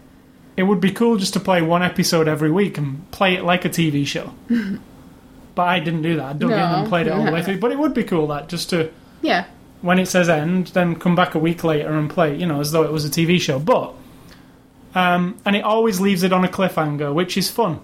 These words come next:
Speaker 1: Now, what I said to you, what was wrong with the episodes, though, is some of them were, like, two to three hours long, these episodes, which seemed a bit long for me.
Speaker 2: Because you had to keep trying something over and over, or the
Speaker 1: You didn't
Speaker 2: actual
Speaker 1: have to
Speaker 2: thing
Speaker 1: try
Speaker 2: itself?
Speaker 1: anything over and over. It was, like, fairly easy to play the whole game.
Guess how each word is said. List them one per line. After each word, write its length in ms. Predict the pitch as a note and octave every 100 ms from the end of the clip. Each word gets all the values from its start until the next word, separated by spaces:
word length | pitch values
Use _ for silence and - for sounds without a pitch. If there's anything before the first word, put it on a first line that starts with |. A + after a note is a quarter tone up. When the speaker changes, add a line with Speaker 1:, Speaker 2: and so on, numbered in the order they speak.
| - - - - - _ _ _ _ _ _ -
Speaker 1:
Now, 140 | F#3
what 140 | G3+ A#3
I 20 |
said 240 | A3+ A3+
to 100 | A3+
you, 140 | B3 G#3+
what 160 | E3
was 160 | E3 D3+
wrong 260 | F3+ G#3+ G3
with 140 | D#3+
the 120 | D3+
episodes, 500 | D#3 D3+ D3 D3+ C3
though, 220 | C#3+ C3 C3
is 460 | D#3+ C#3+ C#3 - - - - - - - - - - -
some 240 | - B3 E4+
of 100 | A3+
them 160 | G3
were, 140 | E3 D#3
like, 280 | F3 D#3 -
two 180 | G3+ G3
to 140 | E3
three 240 | E3+ E3+
hours 320 | E3+ D#3+ D3+ D3
long, 340 | F3+ A3 D#3+
these 180 | D3 C#3+
episodes, 680 | D3 C#3+ D#3 C3+ C3 B2+ F#4+
which 420 | F#3+ D#3+ - -
seemed 200 | - G3+
a 40 | F#3
bit 160 | D#3+ E3+
long 240 | F3 E3+
for 140 | D#3
me. 180 | B2+ B2 - - -
Speaker 2:
Because 240 | G#3+ C4
you 60 | A#3
had 100 | A3
to 60 |
keep 220 | A3 G3+ -
trying 320 | A#3 B3+ C4+
something 280 | C#4+ C#4 C#4
over 200 | C4+ C4+
and 80 | C#4
over, 260 | C4+ B3
or 300 | A#3+ A3+ G#3+
the 100 | G3+
Speaker 1:
You 40 | G3+
didn't 160 | D4+
Speaker 2:
actual 40 | D#4+
Speaker 1:
have 100 | -
to 60 | A3+
Speaker 2:
thing 60 |
Speaker 1:
try 180 | F#3 G3+
Speaker 2:
itself? 120 | G#3 D4
Speaker 1:
anything 260 | C4+ E3+
over 240 | D3+ D3 D3+
and 80 | C#3
over. 160 | B2+
It 40 | C3+
was, 160 | D3
like, 200 | G#3 G#3
fairly 440 | - F#3+ G3 G3 D#3+
easy 320 | F#3+ F3+ E3+
to 120 | D#3
play 280 | - F3+ D#3+
the 100 | D3+
whole 200 | D#3 D3
game. 280 | F3 D#3